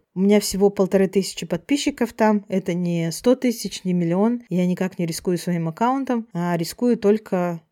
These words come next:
получить новых покупателей. Поэтому я это делаю вполне осознанно. И есть еще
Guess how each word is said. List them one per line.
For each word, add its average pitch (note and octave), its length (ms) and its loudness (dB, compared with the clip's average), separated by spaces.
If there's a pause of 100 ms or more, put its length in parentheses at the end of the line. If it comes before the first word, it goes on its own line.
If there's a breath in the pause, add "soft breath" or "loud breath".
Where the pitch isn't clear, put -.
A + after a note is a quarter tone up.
(140)
получить F3+ 480 -2
новых F#3 300 -2
покупателей. D#3+ 760 -6
Поэтому G3+ 400 0
я F#3+ 320 0
это F#3 300 -6
делаю F3 320 -2
вполне E3+ 340 -2
осознанно. A3 640 0
И - 80 -2
есть G#3+ 360 4
еще B3 420 2